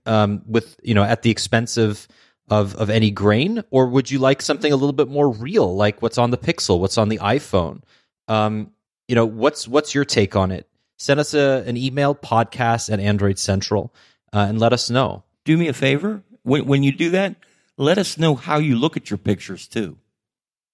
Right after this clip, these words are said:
Speaker 2: Because I think whether we know it or not, that makes a big difference. If you look at your photos on your phone primarily, you're probably gonna want something different than if you look at them on a big monitor.
Speaker 1: So just to,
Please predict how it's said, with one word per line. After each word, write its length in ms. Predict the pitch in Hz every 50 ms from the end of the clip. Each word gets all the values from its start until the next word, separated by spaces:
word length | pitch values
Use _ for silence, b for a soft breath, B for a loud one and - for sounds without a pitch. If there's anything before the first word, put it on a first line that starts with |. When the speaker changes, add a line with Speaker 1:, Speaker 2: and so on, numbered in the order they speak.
| _ _ _ _ _
Speaker 2:
Because 240 | - 117 135 120 123
I 100 | 107 95
think 460 | - - - - 190 208 175 - -
whether 280 | 123 143 151 147 151 139
we 100 | 139 135
know 260 | 120 123 127 139 135
it 60 | 123
or 60 | 117
not, 300 | 107 104 101 101 98 -
that 180 | - 104 - -
makes 260 | 113 110 104 - -
a 100 | 107 104 - _ _ _ _ -
big 240 | 113 104 95 85
difference. 540 | 78 92 92 - - 80 - - - - - _ _ _ _ _ _ _ _ -
If 160 | - 95 -
you 100 | 110 107
look 220 | 101 110 131 - -
at 160 | 160 - -
your 140 | 120 113 101
photos 840 | - - - - 127 123 120 120 117 113 113 107 98 - - - _ _ _ _ _ _ _ _ _ _ -
on 140 | 117 120 120
your 120 | 113 107
phone 500 | 98 - - 107 120 147 175 175 165 156 -
primarily, 640 | - 120 120 117 117 123 135 139 151 160 170 190 165 _ _ _ _ _ _ _ _ _ _ _ -
you're 140 | - 120
probably 480 | - - - - 143 175 196 214 247 220
gonna 140 | 190 165 135
want 220 | 127 135 139 -
something 380 | - - 147 151 - 131 117 101
different 400 | 92 120 135 - - 120 - -
than 120 | 104 101
if 160 | 104 98 -
you 80 | 104 98
look 200 | 95 104 110 -
at 120 | 117 101
them 120 | - 101 98
on 120 | 95 98
a 20 | 92
big 220 | 85 90 92 90
monitor. 320 | 92 92 87 80 - -
Speaker 1:
So 340 | - - - 135 127 127 123
just 300 | 117 117 - 277 - -
to, 260 | - 139 120 110 101